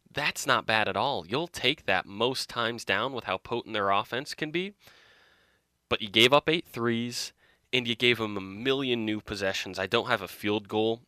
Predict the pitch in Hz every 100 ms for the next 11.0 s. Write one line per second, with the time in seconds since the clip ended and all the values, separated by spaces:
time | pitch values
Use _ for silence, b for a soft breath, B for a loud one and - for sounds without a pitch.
0 | _ - 101 - 107 110 117 - - 110
1 | 110 110 107 101 101 107 - - 92 107
2 | 113 127 110 95 - B B - - 170
3 | 160 123 101 - 123 98 95 123 82 -
4 | 147 180 113 - - 117 151 113 - 123
5 | 135 - 107 135 135 190 - - B B
6 | B B B B B B B - 127 110
7 | 101 90 - - 92 113 - 156 143 -
8 | 147 143 147 - _ _ _ _ _ _
9 | _ _ _ - 85 82 92 104 110 -
10 | 110 110 110 - 87 - - - 107 80